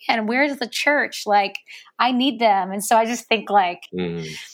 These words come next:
Speaker 1: it's just, I just reminded that, like, it's not for, uh, like, just like other people's worship, like, we go into a church and we're like, "Oh, that worship sucks." Well, like, that's actually, the worship isn't for you. It's for God. So, like, it's not for you to judge.
Speaker 2: Mm-hmm.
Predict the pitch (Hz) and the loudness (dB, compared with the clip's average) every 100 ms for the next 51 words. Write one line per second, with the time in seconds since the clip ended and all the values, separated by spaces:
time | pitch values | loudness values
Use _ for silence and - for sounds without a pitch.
0 | - - 339 - 285 277 - - - 277 | -20 -20 -10 -4 -2 -2 -6 -6 -6 -2
1 | - 254 294 - 247 196 208 208 220 180 | 0 2 2 2 2 2 2 2 2 2
2 | 190 208 - 220 202 - 233 - 196 247 | 0 -2 -2 0 0 2 0 0 0 0
3 | 247 240 - 349 269 - - 233 240 233 | 0 0 4 4 2 -12 0 2 2 -2
4 | - 247 240 208 190 196 226 233 233 208 | -4 -2 -2 0 0 2 2 2 0 -2
5 | 196 202 208 202 208 - 190 190 185 170 | 0 0 0 0 -4 0 -2 -2 -6 -8
6 | 170 - 175 180 - 196 - 185 - - | -6 -2 0 0 -2 -6 -8 -8 -4 -2
7 | - - 196 202 220 214 _ _ _ _ | -4 -6 -10 -6 -6 -6 _ _ _ _
8 | 226 233 269 269 247 214 214 254 226 233 | -2 2 0 0 -2 0 0 0 -2 -2
9 | 202 220 247 202 - - - - 220 226 | -2 0 2 0 -4 -10 -10 -2 2 4
10 | 226 - - 214 208 202 220 240 240 226 | 4 0 -2 -2 0 -2 2 2 2 0
11 | 220 - - - - - 76 | 0 2 4 4 2 -4 -8